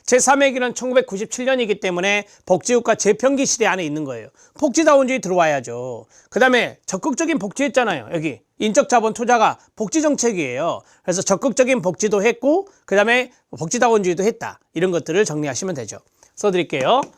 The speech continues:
복지다원주의, 그다음에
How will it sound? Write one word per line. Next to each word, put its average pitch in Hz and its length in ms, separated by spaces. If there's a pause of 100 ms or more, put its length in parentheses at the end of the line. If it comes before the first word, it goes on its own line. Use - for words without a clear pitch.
(200)
복지다원주의, 175 1200 (3000)
그다음에 190 540